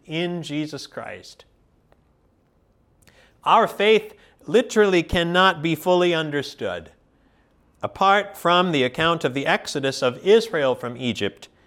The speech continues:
and verses twenty-eight and twenty-nine of Hebrews eleven refer to its two primary events, the Passover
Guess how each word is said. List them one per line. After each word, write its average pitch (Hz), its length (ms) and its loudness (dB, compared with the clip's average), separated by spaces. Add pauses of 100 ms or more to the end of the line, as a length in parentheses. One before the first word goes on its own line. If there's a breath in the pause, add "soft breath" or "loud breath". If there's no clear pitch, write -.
(640 soft breath)
and 127 160 -4
verses 160 360 0
twenty-eight 170 500 0
and 156 140 -6
twenty-nine 156 760 -2
of 127 140 -4
Hebrews 143 640 -2
eleven 143 500 2 (340 loud breath)
refer 147 720 4
to 165 220 -4 (120)
its 156 280 -4 (180)
two 226 500 0 (380 loud breath)
primary 175 680 2
events, 160 720 -4 (1000)
the 107 60 -16
Passover 156 840 -2